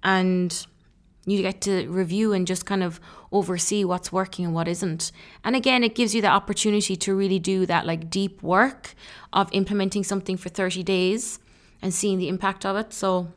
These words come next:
that was number six. Number seven. So another way of internalizing what you've been learning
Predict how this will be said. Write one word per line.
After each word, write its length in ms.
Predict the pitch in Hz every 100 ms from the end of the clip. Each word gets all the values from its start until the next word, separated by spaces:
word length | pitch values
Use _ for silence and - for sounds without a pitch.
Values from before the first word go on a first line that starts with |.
| - -
that 140 | 196
was 120 | 202
number 200 | 190 180
six. 540 | 180 185 - - - - - - - -
Number 240 | 220 226 214
seven. 500 | - 233 196 160 180 - - _
So 400 | - 277 262 254 -
another 380 | 269 285 294 294
way 440 | 240 208 196 -
of 380 | 214 208 196 190
internalizing 1040 | 208 190 226 220 202 185 185 190 185 190 185
what 220 | - 196 -
you've 180 | 196
been 200 | 180 185
learning 580 | 185 233 233 180 208 226